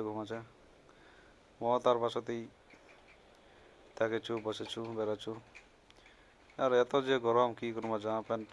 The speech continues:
সব খুলে দিছি। হ্যাঁ, সরি, জামা প্যান্ট নয়, স্যুট প্যান্ট, জামা প্যান্ট খুলে দিয়েই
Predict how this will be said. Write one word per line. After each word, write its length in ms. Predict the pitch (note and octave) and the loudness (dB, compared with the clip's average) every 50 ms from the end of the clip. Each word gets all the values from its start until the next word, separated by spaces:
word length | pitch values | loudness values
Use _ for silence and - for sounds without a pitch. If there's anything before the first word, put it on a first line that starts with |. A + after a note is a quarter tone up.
| - | -4
সব 120 | - A2+ A2+ - - | -2 -2 -2 -4 -6
খুলে 180 | - A2 A2 G#2 | -6 -6 -6 -6
দিছি। 180 | G#2 G2 - A2 G#2+ - - - - - - - - - - - - | -8 -10 -12 -12 -14 -14 -18 -20 -20 -20 -20 -20 -20 -20 -20 -14 -8
হ্যাঁ, 160 | B2 A#2+ A#2 - | -6 -6 -4 -4
সরি, 160 | - A#2 A2+ G#2+ A2 | -4 -4 -4 -4 -4
জামা 160 | A2+ A2+ A2+ A2+ | -4 -4 -2 -4
প্যান্ট 160 | A#2 A#2 A2+ G#2+ A2 | -4 -4 -4 -6 -6
নয়, 140 | A2 B2 - - - - - - - - - - - - - - - - - - - - - - | -8 -8 -10 -16 -20 -20 -20 -20 -20 -20 -20 -20 -20 -20 -20 -20 -20 -20 -20 -20 -20 -20 -14 -10
স্যুট 160 | - - A#2 - - | -6 -6 -6 -2 -2
প্যান্ট, 160 | - A#2 A#2 A2+ | -2 -2 0 -2
জামা 160 | A2+ A2+ A#2 A2 | -2 -2 -2 -2
প্যান্ট 140 | - A#2+ A#2+ - | -4 -6 -6 -4
খুলে 180 | - A#2 A2+ A2 G#2+ | -2 -2 0 0 0
দিয়েই 180 | G#2+ G#2+ A#2 | -2 -2 -4